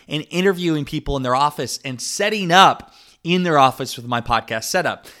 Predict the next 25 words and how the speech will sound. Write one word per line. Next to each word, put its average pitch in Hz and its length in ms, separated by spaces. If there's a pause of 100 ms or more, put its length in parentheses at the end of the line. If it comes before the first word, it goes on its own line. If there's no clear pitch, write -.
(200)
I 135 60
went 147 160
to - 80
Indianapolis. 156 760
I 117 60
went 127 220
to 160 60
Ohio. 147 540
I 107 120
went 143 200
to 165 140
L 156 240
A. 147 280 (240)
I 135 120
went 156 240
to, 160 320 (400)
uh, 131 420
Utah. 147 640
I 113 120
went 170 220
to 165 140
Florida. 185 340
I 185 40
went 233 180
everywhere 226 640